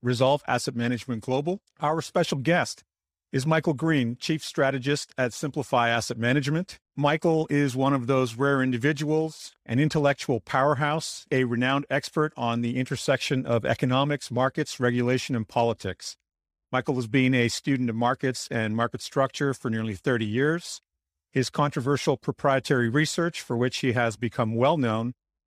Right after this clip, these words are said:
examines potential impacts of the market-wide shift from actively managed portfolios and investment funds to systematic passive investment strategies.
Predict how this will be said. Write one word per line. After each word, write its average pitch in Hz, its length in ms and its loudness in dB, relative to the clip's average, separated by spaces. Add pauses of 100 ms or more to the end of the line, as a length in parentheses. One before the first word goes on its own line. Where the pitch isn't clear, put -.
examines 127 480 -2
potential 143 500 0
impacts 135 540 0
of 123 260 0
the 131 120 -12
market-wide 123 580 0
shift - 400 -2
from 117 360 -6
actively 127 440 0
managed 113 360 -2
portfolios 123 560 -2
and 113 100 -4
investment 135 460 -2
funds 110 420 -6 (320)
to 135 100 -6
systematic 120 640 -2
passive 113 400 -2
investment 110 460 -2
strategies. 120 720 -4